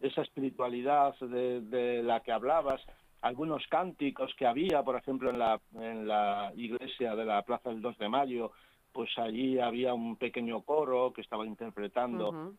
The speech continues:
Speaker 1: al-, algunos temas. En la iglesia del Perpetuo Socorro, pues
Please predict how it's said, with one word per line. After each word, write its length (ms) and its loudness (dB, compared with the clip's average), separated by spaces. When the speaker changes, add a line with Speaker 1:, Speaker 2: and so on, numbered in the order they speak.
Speaker 1:
al-, 280 -2
algunos 460 -4
temas. 460 4
En 100 -2
la 80 0
iglesia 380 -2
del 140 -2
Perpetuo 460 -2
Socorro, 760 -2
pues 120 -10